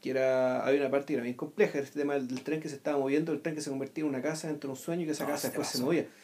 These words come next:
Speaker 1: O sea, ¿cómo mierda hicieron eso? ¿Cachai? Bueno.
Speaker 2: Bueno, eh,
Speaker 1: Sí, yo creo que ahora empezar a
Speaker 2: ah, ah, ah, em-,
Speaker 1: o sea,
Speaker 2: empe-
Speaker 1: termina la idea, porque estamos hablando de las tres películas como si fueran una, yo creo que esa es parte de la discusión
Speaker 2: Eh,
Speaker 1: también.
Speaker 2: claro.
Speaker 1: ¿Cachai? O sea, esto es,
Speaker 2: Y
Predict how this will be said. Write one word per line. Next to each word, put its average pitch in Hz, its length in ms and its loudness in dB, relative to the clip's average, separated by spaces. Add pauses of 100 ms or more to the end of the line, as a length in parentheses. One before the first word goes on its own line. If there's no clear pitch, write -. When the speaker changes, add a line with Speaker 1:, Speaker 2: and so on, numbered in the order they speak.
(140)
Speaker 1:
O - 20 -20
sea, - 140 -2 (120)
¿cómo 214 280 12
mierda 214 480 6
hicieron 214 300 2
eso? 175 260 2
¿Cachai? 151 320 -4 (240)
Bueno. 151 160 4 (240)
Speaker 2:
Bueno, 196 400 8
eh, 156 500 12
Speaker 1:
Sí, - 120 12
yo 214 60 12
creo 214 120 12
que 214 100 12
ahora 226 200 10
empezar 196 360 2
a 196 360 6
Speaker 2:
ah, - 0 -
ah, 220 360 10
ah, 220 320 10
em-, 208 180 6 (120)
Speaker 1:
o 190 100 10
sea, 180 140 12
Speaker 2:
empe- 185 40 12
Speaker 1:
termina 196 220 10
la 233 60 12
idea, 247 140 12
porque 170 180 0
estamos 208 300 4
hablando 208 320 6
de - 20 6
las - 140 4
tres 214 120 2
películas 220 300 0
como 185 140 0
si 180 100 -4
fueran 185 260 4
una, 202 240 6
yo 175 100 4
creo 175 120 4
que 180 60 0
esa 180 100 -2
es 175 60 -4
parte 196 320 6
de 190 40 4
la 175 60 8
discusión 165 480 6
Speaker 2:
Eh, - 20 -14
Speaker 1:
también. 143 280 -2
Speaker 2:
claro. - 260 -4 (140)
Speaker 1:
¿Cachai? 156 400 0 (160)
O - 20 -16
sea, 143 260 0
esto 151 200 -2
es, 156 60 6
Speaker 2:
Y 156 40 6